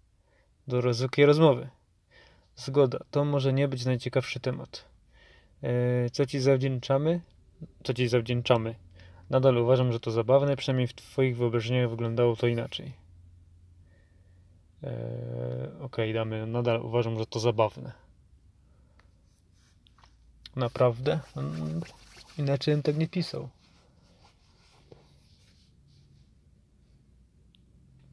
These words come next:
Dawno nie prowadziłem żadnej luźnej rozmowy. No,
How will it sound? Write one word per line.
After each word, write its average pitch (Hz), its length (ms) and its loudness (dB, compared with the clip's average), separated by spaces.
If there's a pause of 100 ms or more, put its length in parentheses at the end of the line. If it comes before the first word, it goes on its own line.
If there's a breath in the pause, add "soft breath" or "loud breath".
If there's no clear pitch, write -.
(300)
Dawno 139 260 4
nie 123 140 2
prowadziłem 123 500 0
żadnej 123 300 2
luźnej 120 380 0
rozmowy. 113 420 -4
No, 131 160 -6